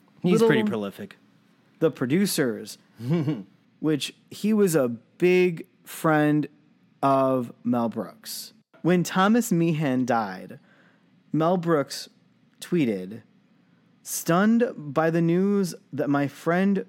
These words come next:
Speaker 2: co-writer Thomas Meehan has died. I'll miss his sweetness and talent. We have all lost a giant of the theater." And he worked together on Hairspray as well with Mark O'Connell. So we, between Annie,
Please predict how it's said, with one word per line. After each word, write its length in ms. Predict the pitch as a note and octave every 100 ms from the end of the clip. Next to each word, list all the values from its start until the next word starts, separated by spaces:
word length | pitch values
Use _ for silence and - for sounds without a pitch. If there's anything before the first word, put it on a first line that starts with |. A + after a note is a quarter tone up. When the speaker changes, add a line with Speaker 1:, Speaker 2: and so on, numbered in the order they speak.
| _ -
Speaker 2:
co-writer 580 | E3 E3 D#3+ D#3 D#3+
Thomas 420 | D3 D#3 D#3 C#3+ C3+
Meehan 260 | B2 B2+
has 160 | A#2+ A2+
died. 380 | G#2+ G2 - - _ _ _ _ _ _
I'll 240 | C#3+ F3+
miss 520 | F#3+ D#3+ E3+ F#3 - -
his 260 | - D3+ -
sweetness 600 | - D#3 E3+ G3 F#3+ -
and 200 | D3 C#3
talent. 520 | C3+ B2 G#2 - - _ _ _ _ _ -
We 140 | D#3+
have 160 | D#3 C#3+
all 420 | - D#3 E3+ F#3+
lost 380 | E3 D3 C#3 -
a 120 | C3+
giant 680 | B2+ A#2+ C#3+ C#3+ E3+ F#3 -
of 220 | C#3 C3 C3
the 100 | C3+
theater." 480 | A#2 G2 F2+ F2+ - -
And 200 | C#3+ C#3+
he 100 | D#3
worked 260 | E3 F3+
together 520 | - D#3+ D3+ D3 D3
on 640 | C3 C3 C3 B2+ B2+ B2+ A#2+ - _ -
Hairspray 540 | E3 F#3 F#3 F#3 F#3
as 140 | F3 D3+
well 400 | D3+ D3 D3 C#3
with 200 | B2 C3
Mark 260 | B2+ B2
O'Connell. 560 | G#2+ - C#3+ D#3 E3 D#3
So 200 | - C#3
we, 160 | C#3 - _ C3
between 380 | B2 - E3+ E3
Annie, 520 | D3 D3+ F3 F#3